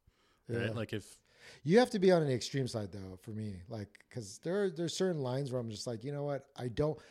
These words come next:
Speaker 2: I don't like hard right and I don't like hard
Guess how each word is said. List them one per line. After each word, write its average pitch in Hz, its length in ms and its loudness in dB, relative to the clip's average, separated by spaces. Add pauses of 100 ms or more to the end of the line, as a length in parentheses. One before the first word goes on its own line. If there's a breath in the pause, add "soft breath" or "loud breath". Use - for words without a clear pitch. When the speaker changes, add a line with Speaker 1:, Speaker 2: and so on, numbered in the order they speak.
(180 loud breath)
Speaker 2:
I 135 120 4
don't 170 320 4
like 131 280 4
hard 123 340 4
right 113 260 0 (460)
and 107 120 -8
I 113 80 -4 (120)
don't 117 240 -2
like 98 200 -8
hard 98 180 -12